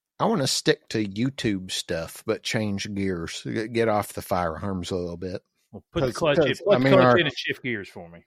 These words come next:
Speaker 1: 'cause, I mean, our, our, you know,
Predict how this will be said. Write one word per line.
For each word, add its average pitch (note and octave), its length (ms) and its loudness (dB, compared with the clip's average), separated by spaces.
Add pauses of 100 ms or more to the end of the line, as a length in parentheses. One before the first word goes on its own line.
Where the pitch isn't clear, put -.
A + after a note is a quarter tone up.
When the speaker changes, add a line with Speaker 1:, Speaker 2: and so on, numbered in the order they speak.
(100)
Speaker 1:
'cause, A#2+ 240 0
I B2 80 6
mean, A#2+ 300 2
our, A#2 560 4
our, G#2+ 640 0 (300)
you G#2 140 -6
know, F#2+ 400 -6